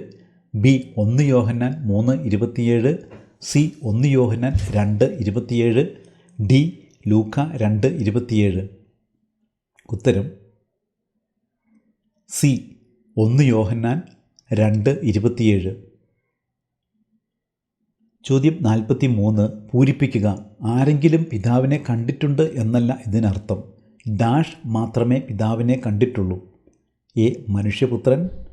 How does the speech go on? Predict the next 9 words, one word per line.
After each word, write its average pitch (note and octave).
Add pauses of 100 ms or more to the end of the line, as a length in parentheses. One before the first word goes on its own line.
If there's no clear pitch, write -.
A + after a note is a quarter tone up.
(240)
ബി, A#2
തിരഞ്ഞെടുക്കപ്പെട്ടവർ. B2 (440)
സി, -
ദൈവത്തിൽ A2+
നിന്നുള്ളവർ. B2+ (600)
ഡി, C3
ദൈവപുത്രന്മാർ. G#2+ (1300)
ഉത്തരം A#2+ (2250)
സി, -